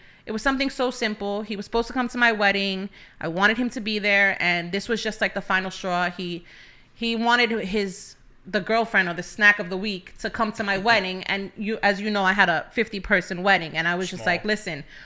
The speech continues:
Speaker 2: Right.
Speaker 1: only people near and dear to my heart are gonna be there,
Speaker 2: Yeah.
Speaker 1: and that's it. And I wanna meet this girl, but not at my wedding, you
Speaker 2: Right.
Speaker 1: know? So I'm gonna have to pass on that."
Speaker 2: Mm-hmm.
Speaker 1: He didn't like that. He didn't even tell me he wasn't coming.
Speaker 2: Mm.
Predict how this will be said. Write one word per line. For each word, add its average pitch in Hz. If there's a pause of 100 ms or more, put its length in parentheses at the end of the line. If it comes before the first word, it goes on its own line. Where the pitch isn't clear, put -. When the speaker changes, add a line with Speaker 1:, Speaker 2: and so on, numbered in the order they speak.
Speaker 2:
Right. 214
Speaker 1:
only 220
people 262
near 233
and 233
dear 220
to 208
my 202
heart 196
are 180
gonna 170
be 165
there, 143 (300)
Speaker 2:
Yeah. -
Speaker 1:
and 190
that's 180
it. 160
And 170
I 196
wanna 226
meet 285
this 320
girl, 240
but 202
not 226
at 214
my 202
wedding, 175 (380)
you 220
Speaker 2:
Right. 214
Speaker 1:
know? 226 (100)
So 190
I'm 190
gonna 202
have 208
to -
pass 202
on 160
that." 143 (220)
Speaker 2:
Mm-hmm. 110 (500)
Speaker 1:
He 254
didn't 294
like 262
that. 240
He 247
didn't 262
even 240
tell 254
me 226
he 208
wasn't 185
coming. - (440)
Speaker 2:
Mm. 95